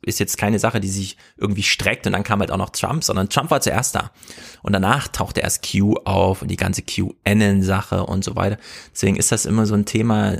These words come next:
über das man, also es ist immer eine Neuigkeit eigentlich, wenn man so darüber redet. Diese ganzen journalistischen Arbeiten kommen ja jetzt irgendwie. Und eine Sache hat man aber trotzdem schon festgestellt.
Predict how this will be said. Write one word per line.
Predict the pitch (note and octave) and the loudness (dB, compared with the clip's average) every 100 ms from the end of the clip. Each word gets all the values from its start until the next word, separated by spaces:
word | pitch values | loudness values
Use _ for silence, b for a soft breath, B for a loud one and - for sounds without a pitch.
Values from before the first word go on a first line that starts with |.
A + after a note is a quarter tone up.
| - | -6
über | - - F2+ G2 | -12 -8 -4 0
das | F#2 G2 | 0 0
man, | - G#2 G2+ - | 0 2 0 0
also | F#2+ | -2
es | F#2+ | 2
ist | A#2 | 4
immer | C3+ | 4
eine | A2 | 4
Neuigkeit | F#2 F2+ B2+ - - F#2 - | 2 2 2 0 -4 -4 -4
eigentlich, | E2+ C#2+ - | -6 -6 -4
wenn | G2 | -4
man | |
so | F#2+ | -2
darüber | F#2 F#2+ F#2 | -2 -2 -2
redet. | F#2+ G#2+ B B B B B - | -2 -4 B B B B B -4
Diese | G2+ G2 | 2 4
ganzen | G2 G#2 A2 | 4 2 2
journalistischen | G2+ G2+ G#2 A#2 G#2+ - | 2 2 2 0 -4 0
Arbeiten | F#2+ G#2+ G#2 | 2 2 2
kommen | A#2 A2+ | -2 0
ja | F#2+ | 0
jetzt | E2+ G2+ - - | 0 0 0 -2
irgendwie. | - C#3 C#3+ C#3+ D#3 E3+ - _ B B B B _ | 2 2 2 4 4 2 -4 _ B B B B _
Und | A#2 B2+ B2+ B2+ C3 B2 - - | 2 4 4 2 -2 -2 -4 -4
eine | - B2 F3 | -2 0 2
Sache | D3 C#3+ | 2 2
hat | C3 C3+ | 0 2
man | |
aber | B2+ G#2+ | 2 2
trotzdem | C#3 - | 0 -2
schon | C3 G#2 | -2 -2
festgestellt. | G#2 G#2 - - A2 C#3+ | 0 -2 -4 0 0 0